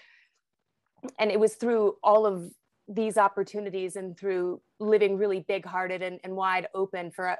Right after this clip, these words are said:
for me to say, if I really wanna have an impact, I need to start thinking more strategically. So I'm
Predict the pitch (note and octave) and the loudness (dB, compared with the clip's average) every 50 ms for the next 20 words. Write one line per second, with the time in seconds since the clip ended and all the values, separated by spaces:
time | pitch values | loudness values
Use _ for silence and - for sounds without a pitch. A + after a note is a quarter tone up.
0 | - _ _ - G3+ G3+ G3+ G3 F#3+ F#3 E3 - - B3+ D4+ B3 F#3 F3 E3+ E3+ | -8 _ _ -8 -6 -4 -2 -2 -4 -4 -4 -2 0 2 4 4 2 2 0 -4
1 | - _ _ _ - - - G3+ G3 F#3 G3+ G#3 G3+ G3 G3+ G3 G3 F#3 F#3+ F#3+ | -8 _ _ _ -6 -2 0 0 2 2 0 -2 -2 -4 -4 -6 -6 -6 -6 -6
2 | E3+ F3 F3 F3 G3 G#3+ G3+ F#3+ E3 D#3 D#3 D#3+ - _ _ _ _ _ _ _ | -6 -6 -6 -6 -6 -6 -4 -4 -4 -4 -4 -6 -8 _ _ _ _ _ _ _
3 | - G3 G3+ G3+ F#3+ G3 - A3+ F#3+ - - G3+ F#3+ F#3 F#3+ F#3 F#3 F#3 F#3 F#3 | -6 -4 -4 -2 -4 -2 -2 -2 -2 -2 -4 -6 -6 -4 -4 -4 -4 -6 -6 -6
4 | F#3 - - G3 E3+ - F3 F3+ F#3+ E3+ A3 G3+ G#3 - F#3 E3+ E3 D#3 - _ | -6 -6 -8 -8 -8 -8 -8 -6 -2 0 -2 -2 0 -2 -4 -2 -4 -4 -8 _
5 | _ _ _ _ - - - G#3 G3+ F#3+ F#3 F3+ E3 | _ _ _ _ -8 -2 0 2 2 2 0 -2 -6